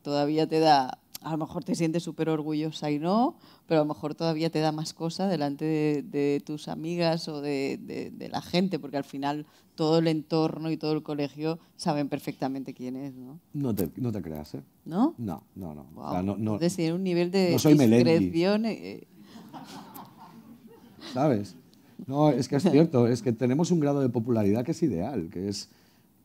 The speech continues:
Speaker 2: que cierto sector nos conoce, pero, pero otro para nada, ¿eh? O sea... De hecho, yo me acuerdo de... de, estábamos con, habíamos sacado el disco en mil novecientos noventa y nueve ya, y, y conocía gente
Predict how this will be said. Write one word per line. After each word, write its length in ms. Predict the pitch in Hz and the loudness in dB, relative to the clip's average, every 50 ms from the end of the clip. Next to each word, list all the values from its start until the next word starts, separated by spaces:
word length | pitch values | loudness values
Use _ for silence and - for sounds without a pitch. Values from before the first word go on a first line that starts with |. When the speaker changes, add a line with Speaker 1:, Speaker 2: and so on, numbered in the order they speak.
| _ | _
Speaker 2:
que 180 | - - - - - - | -16 -14 -14 -14 -16 -10
cierto 320 | - - 98 101 101 104 | -4 -2 0 0 0 -2
sector 280 | 87 104 90 95 107 110 | -2 -4 -4 -4 -4 -4
nos 160 | 110 107 101 | -4 -6 -8
conoce, 380 | - 104 110 113 107 - 165 | -6 -6 -6 -6 -4 -6 -6
pero, 320 | 147 123 95 87 78 71 65 - | -2 -2 -2 -2 -2 -4 -10 -14
pero 200 | - 78 67 71 | -16 -14 -14 -12
otro 440 | 76 78 - 104 120 151 151 104 - - - - | -14 -12 -8 -4 -2 0 0 -2 -2 -8 -14 -8
para 220 | - 87 80 - - | -6 -6 -6 -6 -6
nada, 400 | - 95 107 113 92 - - 60 - | -6 -4 -2 -2 -4 -4 -8 -14 -14
¿eh? 60 | 76 78 - | -14 -14 -14
O 80 | 69 92 | -16 -8
sea... 300 | - - 101 92 - - - _ _ _ _ _ | -2 2 2 2 0 -2 -12 _ _ _ _ _
De 200 | - 73 73 78 | -10 -8 -6 -4
hecho, 240 | 95 95 - 202 190 131 98 - 65 78 - - 87 | -4 0 2 2 4 4 2 -2 -4 -12 -16 -10 -6
yo 120 | 90 101 | -4 -4
me 80 | 123 139 | -2 -2
acuerdo 300 | 113 - 127 117 113 113 | -4 -2 -2 0 2 2
de... 220 | 107 101 101 95 | 2 2 2 0
de, 340 | - 95 101 92 90 87 85 82 - - - - - - _ _ - - - _ _ - - - | -2 -4 -4 -4 -4 -4 -4 -6 -10 -12 -14 -18 -20 -20 _ _ -20 -20 -20 _ _ -20 -16 -16
estábamos 380 | 85 - 104 104 123 147 139 | -10 -6 -4 -2 -2 -2 -2
con, 160 | - 147 117 | -4 -4 -4
habíamos 300 | 107 - 95 110 131 - | -2 -2 -2 -2 -2 -2
sacado 160 | - 139 139 113 | -2 0 0 2
el 40 | |
disco 200 | 107 113 110 - | 2 2 0 0
en 60 | 107 107 | -2 -2
mil 80 | 104 | -2
novecientos 340 | 104 98 101 98 90 95 92 | -2 -4 -4 -6 -6 -6 -6
noventa 220 | 92 92 87 87 | -6 -6 -6 -6
y 40 | 82 | -6
nueve 220 | 85 87 85 82 76 | -4 -4 -2 -2 -2
ya, 220 | 80 95 135 160 - - - - _ _ _ - | -2 -2 -4 -4 -6 -14 -20 -20 _ _ _ -6
y, 460 | 113 110 104 95 87 73 - 85 90 85 | -2 0 2 2 0 0 -2 -2 -2 -2
y 40 | 80 | -2
conocía 380 | - 90 82 80 - 120 147 | -4 -6 -6 -4 -2 -2 -2
gente 460 | 143 - 135 151 156 156 120 107 104 | -2 -2 -4 -2 0 0 0 0 0